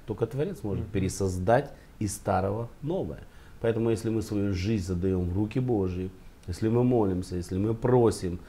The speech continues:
Speaker 1: если у нас есть проблемы с гневом, злостью, ложью, воровством,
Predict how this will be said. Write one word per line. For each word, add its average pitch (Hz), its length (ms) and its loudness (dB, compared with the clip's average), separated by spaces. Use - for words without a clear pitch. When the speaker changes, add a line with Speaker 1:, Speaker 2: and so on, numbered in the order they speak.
Speaker 1:
если 90 180 -6
у 98 40 2
нас 101 220 0
есть 113 180 2
проблемы 120 680 6
с 82 180 -4
гневом, 98 680 2
злостью, 92 720 4
ложью, 87 640 2
воровством, 98 760 0